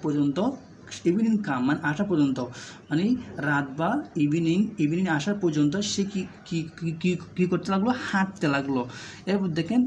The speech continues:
মানে ধারাবাহিক, কনস্ট্যান্ট মানে ধারাবাহিকভাবে সে কি করতে, হাঁটতে লাগলো যেন সে পথটা খোঁজ খুঁজে পায়। And sh-, then, তারপর she saw a tiny light burning, a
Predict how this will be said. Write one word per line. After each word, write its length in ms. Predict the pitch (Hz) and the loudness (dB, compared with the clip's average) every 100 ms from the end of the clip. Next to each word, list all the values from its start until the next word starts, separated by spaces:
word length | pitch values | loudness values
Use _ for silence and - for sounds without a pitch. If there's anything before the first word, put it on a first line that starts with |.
| - | 2
মানে 280 | 170 175 151 | 0 0 0
ধারাবাহিক, 380 | 165 185 165 | 0 2 2
কনস্ট্যান্ট 520 | - 170 160 - 202 202 | 2 0 0 0 0 2
মানে 160 | 208 | 0
ধারাবাহিকভাবে 560 | 175 160 185 185 165 185 | 2 0 0 0 0 0
সে 160 | 190 | 0
কি 140 | 170 180 | 0 0
করতে, 160 | 180 | 0
হাঁটতে 340 | 202 180 170 156 | -2 -2 0 0
লাগলো 220 | 151 156 | 2 2
যেন 140 | 185 | 0
সে 200 | 190 202 202 | 0 0 0
পথটা 260 | 147 - | 0 -2
খোঁজ 240 | 180 165 147 | -2 -2 0
খুঁজে 220 | 156 143 | 0 0
পায়। 200 | 127 123 - - - - - | 0 -2 -6 -14 -16 -18 -4
And 280 | 175 160 214 | 0 2 2
sh-, 640 | - - - - - 143 | 0 -2 0 0 0 0
then, 340 | 196 147 185 208 - | 4 4 4 2 2
তারপর 520 | 160 156 - 139 185 - | 2 2 0 -2 -2 -4
she 440 | - - 214 226 | 0 2 2 0
saw 440 | 202 - 180 147 185 - | 0 -2 0 -2 -2 -2
a 80 | 147 | -2
tiny 560 | 143 - 185 196 180 | -4 -4 0 2 2
light 540 | 147 123 127 127 - 139 | 2 0 -2 -4 -8 -2
burning, 400 | 151 143 131 123 - - - | 2 4 4 0 -4 -14 -16
a 80 | - | -6